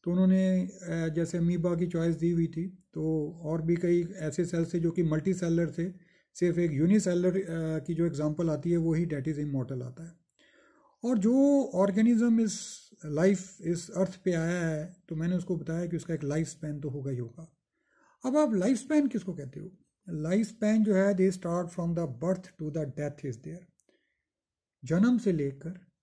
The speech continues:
डेथ तक, बर्थ, बर्थ हो गया, ठीक है, तो that is basically the life span is there। और इस लाइफ स्पैन की अगर हम बात करते हैं, तो इसके अलग अलग फेज हैं, बर्थ से लेकर डेथ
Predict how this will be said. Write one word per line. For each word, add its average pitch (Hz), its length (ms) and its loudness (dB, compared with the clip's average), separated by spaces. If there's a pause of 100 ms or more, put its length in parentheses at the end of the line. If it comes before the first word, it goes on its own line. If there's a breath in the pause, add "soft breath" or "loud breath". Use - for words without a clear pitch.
(140)
डेथ 151 480 -8
तक, 170 120 -20 (1160)
बर्थ, 202 460 -2
बर्थ 147 440 -2
हो 123 40 -4
गया, 131 280 -14 (680)
ठीक 170 180 0
है, 165 320 -6 (340)
तो 220 140 2
that 220 180 4
is 285 180 6
basically 220 500 4
the 233 240 2 (100)
life 175 280 2
span 160 320 -4
is 139 140 -4
there। 165 280 -16 (840)
और 277 180 4
इस 294 180 4
लाइफ 220 300 4
स्पैन 269 380 6
की 277 80 4
अगर 254 180 6
हम 233 140 6
बात 202 280 4
करते 196 300 0
हैं, 180 420 2 (600 soft breath)
तो 254 120 0
इसके 285 200 0
अलग 277 200 6
अलग 277 180 2
फेज 277 380 4
हैं, 131 260 -4
बर्थ 208 180 -2
से 247 140 -2
लेकर 226 260 2
डेथ 190 260 0